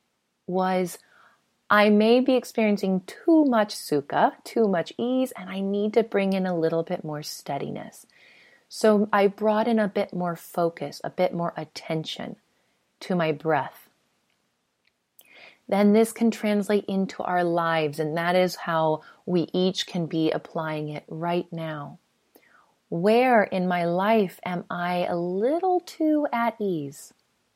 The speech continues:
And what I started noticing as all of these signs and messages brought themselves to me, made themselves known to me, is that I have had quite a period of stillness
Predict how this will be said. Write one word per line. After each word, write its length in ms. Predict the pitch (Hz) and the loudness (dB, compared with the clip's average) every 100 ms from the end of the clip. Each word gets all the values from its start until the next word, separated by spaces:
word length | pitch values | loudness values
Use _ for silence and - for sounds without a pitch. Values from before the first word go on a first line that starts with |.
| _ - - _ | _ -20 -20 _
And 220 | - 214 214 | 0 2 2
what 180 | 240 | 0
I 120 | 320 349 | 0 -2
started 360 | - 262 233 | 2 4 4
noticing 560 | 220 202 208 208 170 165 | 2 2 2 0 -6 -6
as 200 | 165 - | -6 -4
all 340 | - 214 285 | 0 0 2
of 120 | 302 240 | 0 2
these 260 | 233 226 | 0 0
signs 580 | - - 190 180 180 175 | -6 -6 -4 -2 -2 -4
and 200 | - 160 | -6 -4
messages 720 | 160 170 180 165 156 151 147 - _ _ _ _ _ _ _ - | -4 -4 -6 -4 -2 0 -2 -12 _ _ _ _ _ _ _ -4
brought 540 | 170 185 185 190 - _ _ _ _ _ _ _ - | 0 4 6 6 2 _ _ _ _ _ _ _ -4
themselves 480 | 185 180 180 165 147 | -2 2 4 4 2
to 220 | - 156 | -6 -4
me, 120 | 147 | -2
made 380 | 147 165 185 208 | -2 2 4 4
themselves 760 | 220 214 214 180 165 160 151 - | 2 0 0 0 2 0 -2 -4
known 380 | 156 151 151 151 | -4 -2 -4 -6
to 120 | 151 | -8
me, 220 | 151 147 | -8 -4
is 180 | - 160 | -2 -2
that 260 | - 165 - - - - - - | 0 0 -2 -10 -20 -20 -8 2
I 140 | 233 | 4
have 200 | 269 302 | 4 2
had 340 | - 240 214 | 0 0 0
quite 360 | - - 190 202 | 0 -8 -4 -2
a 80 | 214 | -2
period 400 | - 202 190 175 | -2 -2 0 0
of 80 | 165 | -4
stillness 840 | - - 160 156 147 156 - | -8 -8 -6 -4 -6 -10 -16